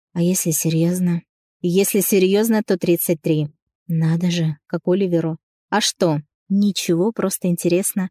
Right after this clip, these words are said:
насколько ты меня старше». «В отцы тебе не гожусь, и слава богу. Или ты любишь постарше?» «Я? Нет, что ты. Может, зелёных мальчиков?» «Нет, я люблю таких, как ты». Выдаю краснея от сказанной фразы. «Ну, то есть мужчин твоего возраста».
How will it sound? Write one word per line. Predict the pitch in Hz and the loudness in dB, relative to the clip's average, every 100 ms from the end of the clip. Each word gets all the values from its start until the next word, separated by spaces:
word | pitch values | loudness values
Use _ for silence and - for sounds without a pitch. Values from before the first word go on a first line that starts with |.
| - | -2
насколько | 214 220 254 233 214 | -2 0 -2 -2 0
ты | |
меня | 208 208 208 | 2 2 0
старше». | - 156 156 - 165 - _ | -2 -4 -4 -6 -8 -10 _
«В | 175 175 | 0 2
отцы | 190 - 240 | 2 2 0
тебе | 269 226 | 2 2
не | 233 214 | 2 2
гожусь, | 208 185 170 156 - - | 2 2 2 0 -6 -8
и | |
слава | 180 - 160 156 | -6 0 0 0
богу. | 156 160 156 160 - | 0 0 0 -4 0
Или | 226 247 | 2 2
ты | 247 | 2
любишь | 247 233 226 | 2 2 0
постарше?» | - 247 - 165 160 - 160 - _ _ - | -4 -6 -2 -2 -2 -6 -6 -8 _ _ -10
«Я? | 170 160 160 160 214 - | -4 -2 0 -2 -4 -10
Нет, | 175 170 156 160 160 | -10 -4 -2 -4 -4
что | - - 202 | -6 -4 -4
ты. | 185 170 - _ - | -2 -4 -4 _ -4
Может, | 180 185 175 175 | 0 2 2 0
зелёных | 175 180 180 175 | 2 2 2 0
мальчиков?» | 190 185 190 254 202 165 _ _ _ _ | 0 0 -2 -4 -4 -4 _ _ _ _
«Нет, | 180 170 156 151 | -2 0 -2 -4
я | - 180 | -4 -2
люблю | 220 226 226 | 0 -2 -4
таких, | - 220 226 - | -4 -6 -6 -6
как | - 190 - | -8 -10 -4
ты». | 185 196 - - | -4 -4 -8 -4
Выдаю | 180 190 208 226 | -2 2 2 2
краснея | 233 190 - 185 180 | 0 -4 -2 -2 -2
от | |
сказанной | - 175 165 165 165 | -2 -2 0 0 -2
фразы. | - 165 156 156 - _ | -2 -2 -2 -6 -8 _
«Ну, | 208 226 233 | 0 0 2
то | 220 | 2
есть | 220 - | 0 0
мужчин | 208 202 226 208 | 0 0 0 0
твоего | 208 214 226 190 | 0 -2 2 0
возраста». | 156 156 151 151 - - | 2 0 0 -2 -4 -6